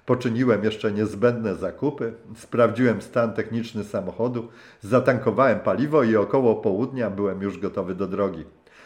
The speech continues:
Przyjechał się pożegnać Nikołaj Iwanowicz. „Tu masz list polecający do moich bardzo dobrych znajomych w Anadyrze”,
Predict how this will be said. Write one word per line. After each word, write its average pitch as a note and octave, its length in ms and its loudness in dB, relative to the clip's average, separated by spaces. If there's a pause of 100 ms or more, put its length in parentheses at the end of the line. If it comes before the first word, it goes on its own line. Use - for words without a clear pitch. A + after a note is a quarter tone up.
(180)
Przyjechał C3+ 540 0
się F#2 280 -10
pożegnać A2 600 0
Nikołaj A2+ 500 2
Iwanowicz. G#2 800 -2 (280)
„Tu A3 120 6
masz G3+ 260 4
list G3 460 -2
polecający C#3 840 2
do A#2 160 2
moich C#3 380 6
bardzo C#3+ 360 6
dobrych C3 360 2
znajomych C3 520 2
w A2 100 2
Anadyrze”, C3+ 640 4